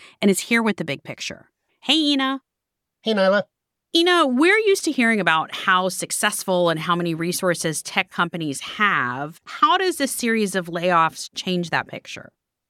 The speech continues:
Speaker 2: It changes it a lot, especially for a company like Facebook's parent Meta, because they've never really had large-scale layoffs. And I have to say, another round of layoffs at a company that's had a bunch is really different than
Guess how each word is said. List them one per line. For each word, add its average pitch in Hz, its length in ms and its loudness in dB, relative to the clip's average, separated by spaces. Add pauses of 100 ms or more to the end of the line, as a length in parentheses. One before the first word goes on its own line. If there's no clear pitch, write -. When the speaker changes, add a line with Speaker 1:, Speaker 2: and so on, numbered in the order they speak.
Speaker 2:
It 220 120 -2
changes 220 340 0
it 202 140 4
a 156 60 4
lot, 117 320 2
especially 170 640 -2
for 139 180 0
a 117 60 2
company 113 420 -6
like 98 260 -4
Facebook's - 640 -8
parent 107 360 -4
Meta, 98 500 -4
because 135 380 -2 (240)
they've 185 160 0
never 190 260 2
really 143 340 -4
had 107 480 -2
large-scale 95 640 -6
layoffs. 85 680 -10
And 135 120 0
I 135 100 2
have 185 260 0
to 175 100 -4
say, 123 380 0 (580)
another 165 560 4
round 156 340 0
of 156 120 0
layoffs 165 680 2
at 123 140 0
a 120 40 0
company 139 380 -2
that's 113 280 -2
had 127 180 0
a 135 80 4
bunch 143 420 -2
is 156 220 0
really 170 520 0
different 123 600 -2
than 117 460 -2